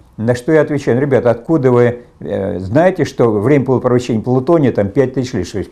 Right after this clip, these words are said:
кто-то сидел, ждал? Да потому что все это рассчитывается. Есть нормальный математический аппарат, и по щелчкам счетчика Гейгера,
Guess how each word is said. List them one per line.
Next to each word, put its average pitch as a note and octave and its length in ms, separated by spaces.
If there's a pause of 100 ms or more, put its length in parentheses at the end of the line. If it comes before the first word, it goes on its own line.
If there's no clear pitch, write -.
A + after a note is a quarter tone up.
(120)
кто-то C#3 240
сидел, C#3 300
ждал? F#3 380 (220)
Да B2+ 60
потому D#3 300
что - 80
все F3 100
это D3 140
рассчитывается. C#3+ 760
Есть B2 280
нормальный A2+ 640 (220)
математический A#2 680
аппарат, G#3+ 440 (260)
и C3 100
по C#3+ 140
щелчкам E3 600
счетчика C3+ 460
Гейгера, C3+ 520